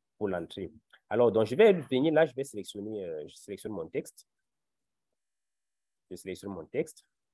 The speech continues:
Autre effet d'entrée, euh, il y a un effet que j'aime particulièrement qui s'appelle dépôt. Voilà. Donc, je vais prendre l'effet dépôt. Donc, voilà comment est-ce que lui se comporte. Vous voyez. Donc, quand je prends l'effet dépôt, je l'ai mis là. Et vous voyez,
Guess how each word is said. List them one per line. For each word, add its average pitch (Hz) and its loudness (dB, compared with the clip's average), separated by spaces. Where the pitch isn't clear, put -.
Autre - 2
effet 135 2
d'entrée, 139 2
euh, 113 4
il 120 0
y 143 4
a 147 4
un 190 4
effet 143 -2
que 143 -4
j'aime 107 -2
particulièrement 113 -2
qui 113 -10
s'appelle 92 -8
dépôt. 90 -2
Voilà. 95 -4
Donc, 107 -4
je 101 -12
vais 113 0
prendre 104 -4
l'effet 95 -8
dépôt. - -6
Donc, 98 -6
voilà 107 -4
comment 98 -4
est-ce 92 -6
que 104 -8
lui 95 -10
se - -16
comporte. 110 -4
Vous 90 -20
voyez. 101 -6
Donc, 90 -8
quand 175 8
je 180 0
prends 156 6
l'effet 147 4
dépôt, 170 2
je 131 -4
l'ai 131 0
mis 127 -2
là. 170 2
Et 110 -12
vous 151 -10
voyez, 143 2